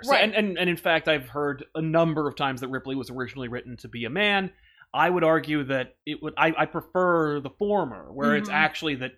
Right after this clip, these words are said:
Speaker 1: Ripley could have been man or woman, doesn't matter.
Speaker 2: Right,
Speaker 1: And
Speaker 2: right,
Speaker 1: they were
Speaker 2: right,
Speaker 1: like, "Well,
Speaker 2: right.
Speaker 1: we just like Sigourney, so we're gonna go female."
Speaker 2: Yeah,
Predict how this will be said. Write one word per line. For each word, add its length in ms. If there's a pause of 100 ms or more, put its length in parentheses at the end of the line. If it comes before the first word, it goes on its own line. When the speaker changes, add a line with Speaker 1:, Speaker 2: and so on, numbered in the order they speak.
Speaker 1:
Ripley 320
could 240
have 140
been 180
man 220
or 80
woman, 180
doesn't 260
matter. 300 (100)
Speaker 2:
Right, 360
Speaker 1:
And 120
Speaker 2:
right, 60
Speaker 1:
they 80
were 60
Speaker 2:
right, 80
Speaker 1:
like, 120
"Well, 100
Speaker 2:
right. 80
Speaker 1:
we 20
just 120
like 140
Sigourney, 440
so 100
we're 100
gonna 160
go 380 (260)
female." 400
Speaker 2:
Yeah, 360